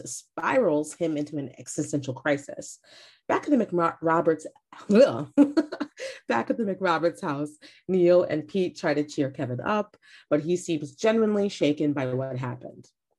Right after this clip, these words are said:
When Allison and Patty are finally left alone,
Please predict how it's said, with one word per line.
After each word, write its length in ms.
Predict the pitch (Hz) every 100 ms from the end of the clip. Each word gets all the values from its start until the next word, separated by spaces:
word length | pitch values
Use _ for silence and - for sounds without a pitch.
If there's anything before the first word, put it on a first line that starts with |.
| _
When 160 | 165 165
Allison 400 | 156 208 - 220
and 120 | 190
Patty 280 | 190 170 165
are 60 | 147
finally 340 | 170 208 233
left 320 | 170 156 -
alone, 460 | 135 156 104 -